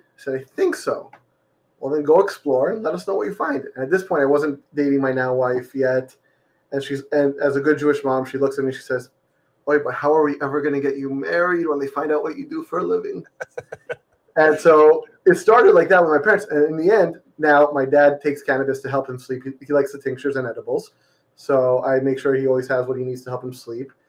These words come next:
Uh, my mom refuses to try anything, and it's become harder to get her to try something, even though it could probably really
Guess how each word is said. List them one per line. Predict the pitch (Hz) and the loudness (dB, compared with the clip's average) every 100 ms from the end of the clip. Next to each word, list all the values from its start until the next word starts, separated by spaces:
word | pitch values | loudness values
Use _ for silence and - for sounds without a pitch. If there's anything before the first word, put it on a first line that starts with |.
| _ _ _ - | _ _ _ -12
Uh, | 123 120 120 | -6 -2 -2
my | 127 | -2
mom | 135 147 | 2 2
refuses | 139 139 131 131 | 2 -4 -8 -10
to | _ | _
try | 135 123 | -2 -2
anything, | 123 117 123 160 - _ _ | -6 -8 -8 -8 -10 _ _
and | 131 120 | -10 -10
it's | _ | _
become | 127 131 - | -8 -8 -4
harder | 131 120 | -4 -4
to | 120 | -4
get | 123 | -4
her | 120 | -4
to | - | -6
try | 131 | -8
something, | 117 127 135 | -8 -10 -6
even | 131 | -4
though | 131 | -4
it | 127 | -6
could | 127 - | -12 -8
probably | 139 131 127 131 | -2 -2 -2 -10
really | 131 131 | -6 -6